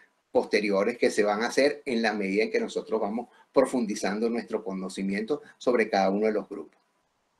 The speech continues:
No sé si eso contesta tu pregunta, Pablo.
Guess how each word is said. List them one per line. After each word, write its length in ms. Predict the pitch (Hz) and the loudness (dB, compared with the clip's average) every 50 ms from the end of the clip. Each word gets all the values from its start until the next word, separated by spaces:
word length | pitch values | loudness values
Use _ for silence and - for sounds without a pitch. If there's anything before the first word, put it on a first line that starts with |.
| _ _ _ _ _ _ _ _ _ | _ _ _ _ _ _ _ _ _
No 160 | 127 131 127 | -2 -2 4
sé 160 | - 147 139 | 6 6 6
si 140 | 139 143 135 | 6 4 2
eso 180 | 127 139 135 | 2 2 2
contesta 480 | - 120 110 98 107 104 104 - 120 113 | 2 0 0 0 -2 -4 0 -2 -2 -2
tu 120 | - 113 | -2 -8
pregunta, 500 | - 101 92 85 92 101 98 92 87 87 | -6 -6 -6 -6 -6 -8 -8 -10 -10 -6
Pablo. 260 | - 92 90 78 71 | -6 -6 -6 -6 -10